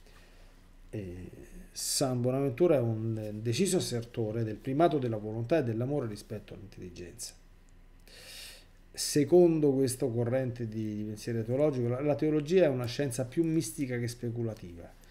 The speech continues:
perché sende-, serve a rendere felici ed uniti a Dio più che a diventare sapienti e colti su Dio. Questo ti-, è un tema tipico del-, della, della scuola francescana, cioè, eh, qui non si tratta di fare un discorso erudito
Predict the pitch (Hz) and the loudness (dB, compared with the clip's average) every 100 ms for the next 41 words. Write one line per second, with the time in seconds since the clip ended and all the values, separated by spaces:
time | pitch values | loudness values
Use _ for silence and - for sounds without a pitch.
0 | - - - - 123 139 117 170 156 147 | -20 -20 -18 -6 -2 2 6 6 6 2
1 | 120 160 143 139 151 139 127 117 175 185 | 4 6 8 6 6 4 0 2 2 2
2 | 135 139 151 123 113 170 156 - 202 202 | 0 0 0 0 4 8 8 6 2 4
3 | 151 135 143 120 151 135 113 135 143 143 | 4 4 0 0 0 0 -2 -2 -2 -2
4 | 123 - 127 117 117 - 147 120 - 127 | -4 -10 -6 -6 -6 -6 -4 -4 -8 -6
5 | 117 - 202 185 - - 117 101 90 87 | -6 0 2 2 -4 -12 -10 -10 -12 -16
6 | - - - - - - - - - - | -18 -20 -20 -20 -20 -20 -20 -20 -20 -20
7 | - - - - - 160 120 123 151 139 | -20 -20 -20 -20 -2 0 0 -2 -2 -2
8 | 131 123 156 135 117 180 117 107 95 98 | 0 0 0 0 -2 -4 -4 -6 -8 -10
9 | 95 98 101 98 - - - 98 127 110 | -12 -12 -12 -12 -14 -14 -12 -8 -6 -4
10 | 104 - 110 104 147 131 113 - - - | -6 -10 -14 -6 0 0 -2 -14 -20 -20
11 | - - - 139 117 104 90 82 - - | -20 -20 -10 -4 -2 -4 -8 -12 -16 -16
12 | - - - - - 180 120 180 139 131 | -18 -18 -20 -8 6 8 8 6 6 4
13 | 135 131 123 - 147 - 151 190 160 143 | 0 0 -2 0 0 0 4 10 10 10
14 | 160 147 113 107 90 | 4 2 0 -6 -8